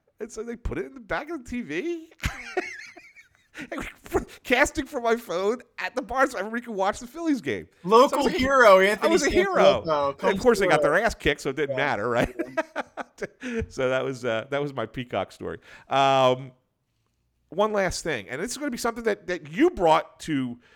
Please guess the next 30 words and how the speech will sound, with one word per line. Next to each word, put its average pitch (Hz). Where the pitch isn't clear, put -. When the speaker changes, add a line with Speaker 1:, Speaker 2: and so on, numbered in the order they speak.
Speaker 1:
people's 185
attention, 156
Bob. 139
Speaker 2:
Okay. 226
Speaker 1:
Yeah, 233
this 170
is 165
something 175
I, 165
I'm 156
gonna 143
throw 165
it 180
to 156
you 156
because 135
this 135
was 127
your 156
thing. 143
Uh, 123
Game 226
six 285
of 247
the 226
World 226
Series 208
in 139
twenty 143
twenty-one 110